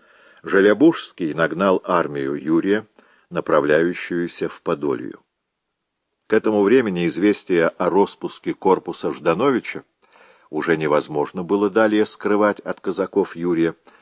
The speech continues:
поскольку они слышали об этом непосредственно от самих участников событий,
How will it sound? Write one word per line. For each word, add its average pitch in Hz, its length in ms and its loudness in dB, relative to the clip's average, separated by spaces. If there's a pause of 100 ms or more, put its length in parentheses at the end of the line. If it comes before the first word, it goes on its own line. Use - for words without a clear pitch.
(360)
поскольку - 560 2
они 104 200 2
слышали 113 520 2
об 107 160 2
этом 117 260 0
непосредственно 90 1040 -2
от 87 100 -4
самих 87 440 -4
участников 90 680 -2
событий, 87 640 -4